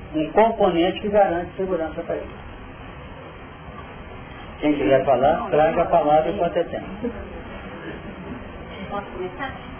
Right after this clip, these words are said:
Speaker 2: É, eu estou vendo aqui os, os três versículos, cinco, seis e sete. O templo se abriu, saíram os anjos já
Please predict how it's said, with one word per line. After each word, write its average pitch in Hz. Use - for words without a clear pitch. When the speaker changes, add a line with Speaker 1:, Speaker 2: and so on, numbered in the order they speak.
Speaker 2:
É, 214
eu 247
estou 349
vendo 254
aqui 226
os, 208
os -
três 294
versículos, 190
cinco, 277
seis 262
e 269
sete. -
O 247
templo 330
se 339
abriu, 208
saíram 285
os 196
anjos 277
já 240